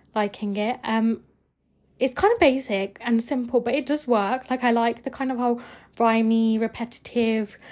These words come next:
kind of get stuck in your head kind of thing. Obviously, not probably fun in an exam, but, but generally just to kind of vibe to while you're driving or something, or, like, cleaning or something. <laughs> Like, it was really good. Um, so it gets an eight point five.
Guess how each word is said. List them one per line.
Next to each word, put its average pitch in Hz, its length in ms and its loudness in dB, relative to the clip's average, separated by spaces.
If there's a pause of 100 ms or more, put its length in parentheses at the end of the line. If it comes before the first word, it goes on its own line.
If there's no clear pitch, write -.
(120)
kind 240 160 -2
of 240 100 2
get 226 200 -4
stuck - 260 -4
in 254 60 0
your 254 80 2
head 214 440 -4
kind 233 220 -2
of 226 80 -4
thing. 233 300 -2 (260)
Obviously, 302 340 2
not 285 240 -4
probably 311 220 -2
fun 262 300 0
in 240 140 4
an 226 100 4
exam, 202 640 -6 (440)
but, 220 540 -2 (220)
but 233 160 2
generally 247 680 2
just 262 320 -6
to 269 140 -8
kind 320 180 -6
of 302 60 -6
vibe 208 260 0
to 220 140 -8
while 208 160 -4
you're 202 120 -6
driving 202 400 -10
or 214 100 -10
something, 240 340 -8
or, 233 160 0 (280)
like, 214 280 -4 (500)
cleaning 214 440 -2
or 226 100 -4
something. 339 360 -2
<laughs> 523 100 6
Like, 302 220 2
it 285 60 2
was 254 220 -2 (120)
really 254 320 0
good. 208 320 -12 (380)
Um, 233 300 0
so 262 120 -2
it 247 120 0
gets 262 180 -4
an 349 80 -8
eight 233 260 -4
point 233 240 -8
five. 214 600 -2